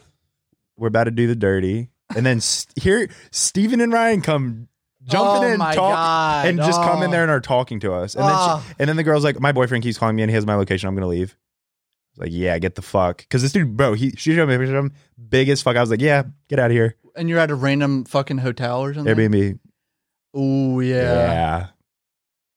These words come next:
Speaker 1: So anyways.
Speaker 2: But boy's looking at his location. Shit, he can.
Speaker 1: Yeah.
Speaker 2: Where's this fucking
Speaker 1: Probably pissed. Why is she at this fucking house right now?
Speaker 2: He looks up the address, finds out an Airbnb.
Speaker 1: Yeah. Oh.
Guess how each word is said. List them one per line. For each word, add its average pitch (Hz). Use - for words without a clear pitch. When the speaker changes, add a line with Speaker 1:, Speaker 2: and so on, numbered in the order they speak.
Speaker 1:
So 135
anyways. 117
Speaker 2:
But 160
boy's 185
looking 170
at 160
his 143
location. 139
Shit, 151
he 156
can. 123
Speaker 1:
Yeah. 90
Speaker 2:
Where's 120
this 113
fucking -
Speaker 1:
Probably 101
pissed. 98
Why 85
is -
she 92
at 87
this -
fucking -
house -
right -
now? 95
Speaker 2:
He 143
looks 147
up 156
the 143
address, 127
finds 123
out 127
an 117
Airbnb. 117
Speaker 1:
Yeah. 85
Oh. 214